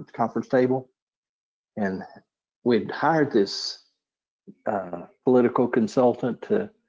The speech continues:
slice and dice the demographics as to, you know, who we needed to make sure we, uh, sold the building or sold the idea to.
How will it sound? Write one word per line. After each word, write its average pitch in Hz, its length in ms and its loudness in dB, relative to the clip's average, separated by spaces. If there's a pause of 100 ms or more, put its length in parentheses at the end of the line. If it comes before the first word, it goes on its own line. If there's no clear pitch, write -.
(300)
slice 117 480 2
and 107 120 -2
dice 110 340 4
the - 140 -6
demographics 107 800 0
as 98 160 -6
to, 104 240 -2 (200)
you 120 100 0
know, 101 120 2
who 123 220 4
we 117 160 4
needed 107 380 0
to - 120 -2
make 110 240 0
sure 107 220 0
we, 101 280 0 (840)
uh, 101 380 0 (840)
sold 120 420 2
the 101 120 2 (280)
building 110 460 2 (180)
or 98 200 -4
sold 110 300 0
the 101 100 2
idea 101 400 0
to. 98 320 -10